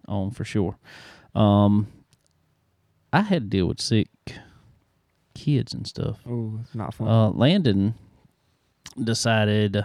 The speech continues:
Speaker 1: well, he didn't decide it, but, uh, he, uh, he got sick last Tuesday night. He started not feeling good. Um, yeah, Landon, uh, came down Tuesday, uh, started not feeling good. Um,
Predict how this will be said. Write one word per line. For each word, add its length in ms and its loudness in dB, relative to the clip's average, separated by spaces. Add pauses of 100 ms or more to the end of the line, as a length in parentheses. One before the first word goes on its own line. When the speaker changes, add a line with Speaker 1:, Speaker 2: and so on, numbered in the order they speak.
(120)
Speaker 1:
well, 180 -2
he 120 -10
didn't 200 -8
decide 260 -10
it, 180 -12
but, 180 -2
uh, 180 0 (1000)
he, 320 2
uh, 300 2 (220)
he 100 -4
got 200 -2
sick 500 -2 (1000)
last 320 -2
Tuesday 500 2
night. 400 -2
He 100 -10
started 260 -4
not 200 -8
feeling 300 -8
good. 260 -8 (500)
Um, 460 2 (200)
yeah, 220 2
Landon, 500 2
uh, 340 2
came 240 0
down 320 2
Tuesday, 640 0 (320)
uh, 380 -2
started 380 -2
not 220 -2
feeling 300 0
good. 500 2
Um, 520 2